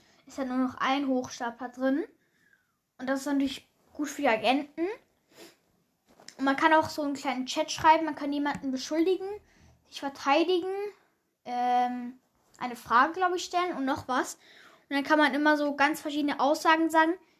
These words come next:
in den Chat schreiben. Und so kann man auch den anderen mitteilen, wann man was gesehen hat. Und man kriegt dann auch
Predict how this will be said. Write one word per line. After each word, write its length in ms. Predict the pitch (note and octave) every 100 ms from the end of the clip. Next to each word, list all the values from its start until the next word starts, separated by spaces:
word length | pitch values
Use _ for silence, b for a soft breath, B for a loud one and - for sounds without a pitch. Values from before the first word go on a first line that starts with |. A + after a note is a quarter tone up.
| -
in 100 | A#3
den 140 | A3+
Chat 240 | A3+ D4+ D4+
schreiben. 480 | - D#4 D#4+ E4+ E4+ b b b _
Und 540 | B3 C4 C4+ C4+ C4+ -
so 260 | C4 C#4+
kann 160 | C#4+ D#4
man 160 | D4
auch 200 | C4+ C4+ D#4 -
den 140 | C4
anderen 380 | C4 C4+ C#4+ C#4+
mitteilen, 520 | D4 - D4 D4+ D4 -
wann 200 | B3+ C4
man 120 | C4+
was 180 | C4+ C4+
gesehen 340 | C#4+ C#4 D4+ A#3+
hat. 200 | - - - B B B B B - _ - - - _ _ -
Und 200 | D#4 D#4+
man 140 | E4 D4+
kriegt 240 | G#4+ A4
dann 100 | A4
auch 340 | E4 E4+ E4+